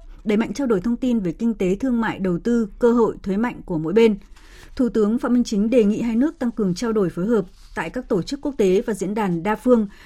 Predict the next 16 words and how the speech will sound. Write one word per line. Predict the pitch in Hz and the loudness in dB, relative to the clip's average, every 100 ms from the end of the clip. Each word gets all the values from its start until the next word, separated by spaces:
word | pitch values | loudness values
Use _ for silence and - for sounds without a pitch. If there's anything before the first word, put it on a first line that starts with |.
| - | -4
đồng | 247 | 0
thời | 247 247 | 2 2
khẳng | 240 233 | 2 0
định | 202 220 - - | 0 0 -8 -14
Việt | - | -2
Nam | 233 262 254 247 | 0 2 2 2
mong | 254 | 2
muốn | 220 190 | 2 0
hợp | 233 254 - | 0 -2 -2
tác | 254 302 | -6 -6
hỗ | - 247 190 | -2 -2 -2
trợ | - 247 208 | -2 -2 0
Liên | 226 233 | 0 2
minh | 226 | 2
châu | 214 226 | 0 -2
Phi | 247 240 | 0 0